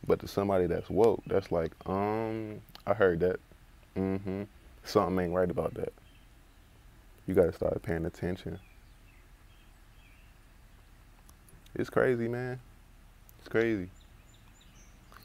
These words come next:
Tony Stark was, um, Tony Stark, he had something going on with the adrenochrome thing, the, uh, whole adrenochrome thing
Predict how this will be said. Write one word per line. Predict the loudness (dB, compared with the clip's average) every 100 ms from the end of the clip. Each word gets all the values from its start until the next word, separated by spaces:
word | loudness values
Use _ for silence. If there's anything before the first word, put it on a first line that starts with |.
| -6
Tony | -2 0 -2
Stark | 4 4 4 0
was, | -2 0
um, | 2 0 0 -2 -4 -8 -10 -20 -20 -20 -20 -20 -20 -20 -20 -20 -20 -20 -10
Tony | -4 -2 -4
Stark, | 0 4 4 2 -8 -20 -20 -20 -4
he | -2
had | 2 2 2
something | -2 -6 -2
going | 0 0 -2
on | -2 -2
with | -2
the | 2 0
adrenochrome | 2 -2 -2 -4 -4 -4
thing, | -2 -2 -2 -4 -10 -8
the, | -4 -2 0
uh, | 0 2
whole | 2 2 0 -2
adrenochrome | 0 0 -2 -2 -2 -2
thing | -4 -4 -2 -6